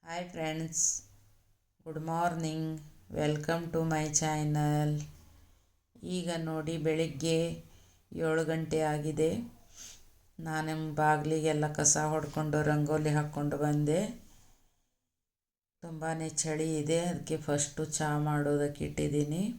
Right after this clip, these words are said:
ಚಹಾ ಮಾಡಿಕೊಂಡು ಕುಡಿದು ಆಮೇಲೆ ವಾಕಿಂಗಿಗೆ ಹೋಗಿ ಬರಬೇಕು. ಕಸ ಹೊಡ್ಕೊಂಡು, ಒಳಗೆಲ್ಲ ಕಸ ಹೊಡ್ಕೊಂಡು ವಾಕಿಂಗಿಗೆ ಹೋಗಿ ಬರಬೇಕು.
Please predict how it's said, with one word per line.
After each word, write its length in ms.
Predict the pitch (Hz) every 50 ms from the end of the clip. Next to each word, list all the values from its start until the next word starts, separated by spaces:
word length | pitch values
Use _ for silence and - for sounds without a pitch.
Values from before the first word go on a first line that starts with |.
| - - - - - - _ _ _ _ _ _ _ _ _ _ _ _ _ _ _ _ _ _ _ _ _ _ _ _ _ _ _ _ _ _ _ _ _ _ _ _ _ _ _ _ _ _ _ _ _ _ _ _ _ -
ಚಹಾ 160 | - 165 156 156 156 156 156
ಮಾಡಿಕೊಂಡು 520 | 151 147 147 147 - 156 151 151 147 151 147 -
ಕುಡಿದು 320 | 151 147 147 139 135 160 160 160 151 147
ಆಮೇಲೆ 460 | 147 151 151 151 151 147 147 156 175 226 254 - - - - - - - - - _ _ _ _ _ _ _ _ - 139 151
ವಾಕಿಂಗಿಗೆ 680 | 151 147 147 147 151 156 160 160 151 156 147 151 156 156
ಹೋಗಿ 160 | 151 147 151 156 151
ಬರಬೇಕು. 500 | 151 147 143 151 147 147 151 - 156 180 220 233 - - - - - - - -
ಕಸ 160 | 147 - - 143 143 143 147 147 147 143 143
ಹೊಡ್ಕೊಂಡು, 580 | 143 143 143 143 - 151 143 143 139 143 160 180 202 208 202 - - - - - - - _ -
ಒಳಗೆಲ್ಲ 480 | 151 147 147 147 147 147 147 143 143 147 143 143
ಕಸ 160 | 143 - - 147 147 147
ಹೊಡ್ಕೊಂಡು 400 | 143 139 135 - - 147 147 143 151 147
ವಾಕಿಂಗಿಗೆ 540 | 143 139 139 - 147 147 147 147 147 143 135
ಹೋಗಿ 180 | 143 139 139 - -
ಬರಬೇಕು. 480 | 139 139 135 139 143 143 - - 185